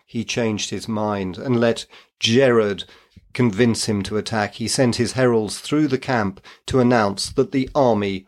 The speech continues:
would march at dawn for Tiberias. The best road from Sephoria to Tiberias went slightly north of east across the Galilean hills and came down to the lake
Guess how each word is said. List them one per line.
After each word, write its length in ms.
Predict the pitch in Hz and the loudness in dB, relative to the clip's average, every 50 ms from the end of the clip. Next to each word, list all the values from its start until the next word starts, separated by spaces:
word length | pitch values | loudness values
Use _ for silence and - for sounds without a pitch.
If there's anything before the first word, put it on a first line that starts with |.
| _ - | _ -4
would 220 | 127 120 123 104 110 | 0 0 0 0 0
march 560 | 123 123 123 117 110 101 101 - - - - _ | 0 2 4 4 4 2 0 -2 -6 -12 -10 _
at 280 | - 117 104 - - - _ - | -4 -4 -4 -4 -8 -12 _ -4
dawn 420 | 127 117 107 98 95 95 95 95 | -2 0 0 0 -2 -4 -6 -8
for 180 | - - - 104 | -10 -12 -14 -12
Tiberias. 840 | - - 110 104 101 - 107 107 104 101 92 90 90 92 - - - - - - - - - - _ - | -8 -6 -6 -6 -6 -4 -4 -2 -2 -2 -4 -6 -8 -8 -10 -10 -10 -12 -18 -20 -20 -20 -20 -20 _ -4
The 100 | - 123 | -4 -2
best 420 | 101 - 185 208 196 - - - | 2 2 2 2 0 -2 -8 -8
road 640 | 127 110 107 139 185 226 208 143 107 101 101 95 95 | -8 -2 0 2 4 4 4 2 0 -2 -4 -8 -10
from 320 | - - - 135 117 110 | -8 -4 0 0 0 0
Sephoria 720 | 104 - 117 104 - 135 120 110 107 104 101 98 98 95 - - | 0 -2 -6 -4 -2 -2 0 0 0 0 0 -2 -4 -6 -8 -8
to 260 | - - 196 208 175 | -4 -2 -2 -2 -2
Tiberias 800 | - - 120 110 104 92 104 104 98 98 98 98 104 104 - - - - - - - _ | -4 -4 -4 -4 -4 -2 -2 0 0 0 0 -2 -2 -4 -6 -8 -8 -12 -20 -20 -8 _
went 280 | - 151 160 165 160 - | 2 2 2 2 0 -4
slightly 640 | - - - 156 156 151 - - - 143 139 135 | -6 -2 0 2 2 2 0 -2 -4 -2 0 0
north 640 | 131 131 139 165 180 156 120 107 101 95 - - - | 0 0 2 2 2 2 2 0 -2 -4 -8 -14 -10
of 340 | - 139 123 117 110 - - _ - | -4 0 0 0 0 -2 -6 _ -10
east 460 | 156 143 117 98 95 - - - - - | -8 -6 -6 -6 -6 -8 -8 -10 -10 -10
across 560 | - 131 - - - - 170 151 143 135 - - | -12 -12 -12 -12 -10 -4 -2 -2 -2 -2 -4 -6
the 180 | - - 127 | -4 -4 -4
Galilean 680 | 104 127 123 120 120 120 113 113 110 110 110 107 104 104 | 0 0 2 2 2 2 0 0 -2 -2 -2 -2 -4 -4
hills 560 | - - 175 165 127 107 101 104 107 101 - - - - - - - _ - | -6 -4 -2 0 0 0 0 -2 -4 -8 -10 -12 -16 -20 -20 -20 -20 _ -2
and 180 | 151 139 139 | 0 0 0
came 240 | - 190 214 233 220 | 2 2 2 2 4
down 300 | 185 170 139 123 117 113 | 4 2 4 4 2 0
to 100 | - - | -2 -4
the 80 | 170 156 | -4 -2
lake 420 | 160 160 135 104 98 - - - | 2 2 2 0 0 -6 -16 -10